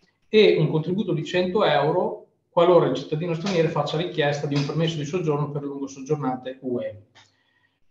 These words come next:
Nell'elenco che vedete al comma due ter dell'articolo cinque sono, eh, appunto, ehm, elencati i titolari e i permessi di soggiorno per i quali non è prevista,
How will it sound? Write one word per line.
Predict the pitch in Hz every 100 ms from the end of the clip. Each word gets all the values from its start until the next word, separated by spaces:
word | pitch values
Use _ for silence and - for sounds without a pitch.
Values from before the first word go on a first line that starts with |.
| _ -
Nell'elenco | 180 208 185 185 151 135
che | 139
vedete | 143 165 139
al | -
comma | 151 151
due | 143 139
ter | 135 160 127
dell'articolo | 127 127 127 165 160 202
cinque | - 170 160 - 196 214 214 - -
sono, | - 196 175 151 151
eh, |
appunto, | 143 135 170 160 135 127 139
ehm, | 131 123 120 117 - - - - - - -
elencati | 151 180 - 160 147 170 196 202 196
i | 165 147
titolari | - 147 156 180 208 - 120
e | 131
i |
permessi | 135 135 175 -
di | 143
soggiorno | - 170 175 156
per | 151
i | 180
quali | 170 151 165 160
non | 143
è | 143
prevista, | 165 147 131 - 160 156 156 -